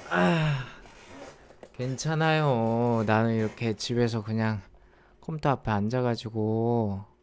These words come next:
그냥 뭐 내가 좋아하는 예능 프로 보고 게임하고 이게 천국이야.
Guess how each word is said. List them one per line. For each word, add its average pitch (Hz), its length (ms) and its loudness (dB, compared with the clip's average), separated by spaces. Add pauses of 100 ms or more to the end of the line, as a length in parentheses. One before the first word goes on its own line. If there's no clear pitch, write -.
(720)
그냥 104 340 -6
뭐 101 340 -6 (280)
내가 104 180 -2
좋아하는 104 640 0 (560)
예능 117 280 2
프로 120 280 -2
보고 117 840 2
게임하고 135 800 0 (400)
이게 110 220 -4
천국이야. 135 880 -2